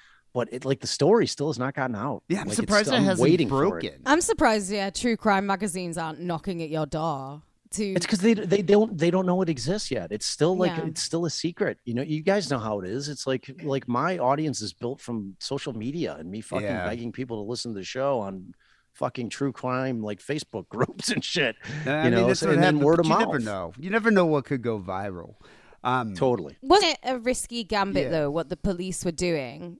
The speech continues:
Speaker 3: Like, uh, yeah, they're trying to
Speaker 1: Oh my
Speaker 3: find
Speaker 1: God.
Speaker 3: Rob, but
Speaker 1: Well, it,
Speaker 3: if it had come
Speaker 1: it
Speaker 3: out
Speaker 1: t-
Speaker 3: at the time, wouldn't it have been, like, a mistrial and Gacy would have, if they
Speaker 1: It,
Speaker 3: hadn't
Speaker 1: it would have
Speaker 3: found
Speaker 1: been,
Speaker 3: bodies?
Speaker 1: it would have been way worse than a mistrial. It would have,
Speaker 3: Right.
Speaker 1: everything would have been,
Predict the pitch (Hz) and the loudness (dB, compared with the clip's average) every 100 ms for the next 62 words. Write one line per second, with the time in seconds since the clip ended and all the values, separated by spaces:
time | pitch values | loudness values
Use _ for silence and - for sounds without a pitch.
0 | - 220 196 196 - - - 185 220 214 | -10 -6 -2 -2 -4 -14 -18 -6 0 2
1 | 185 - 233 202 202 196 156 208 185 - | 2 -4 -4 -4 -2 0 0 2 2 4
2 | 196 185 - - 220 202 165 - 214 - | 4 2 0 0 0 2 -2 -2 -4 -6
3 | 240 - 220 220 - 294 269 285 247 226 | -6 -2 -2 -4 -4 0 2 2 0 0
4 | 214 - 262 208 165 220 262 269 254 269 | -2 -2 -2 -2 -2 -4 -4 -6 -4 -4
5 | 254 254 254 285 359 - 160 143 147 151 | -4 -4 -6 -6 -6 -6 -4 -4 -6 -8
6 | 135 165 156 170 160 156 165 151 _ _ | -8 -8 -8 -8 -8 -4 -6 -6 _ _
7 | 196 220 202 202 147 160 165 147 - - | 0 2 2 2 4 4 6 4 2 -2
8 | - - - 127 131 151 143 135 117 131 | -8 -14 -6 0 2 2 2 2 2 4
9 | 135 131 - 113 98 110 - - 73 64 | 4 0 -2 -6 -4 -4 -6 -8 -8 -10
10 | - - - 87 196 208 127 120 113 120 | -16 -20 -12 -6 -2 -2 -4 -8 -6 -2
11 | 127 - 123 117 110 107 92 107 110 104 | -2 -2 -2 0 -2 -4 -4 -4 -2 -2
12 | 95 87 | -4 -8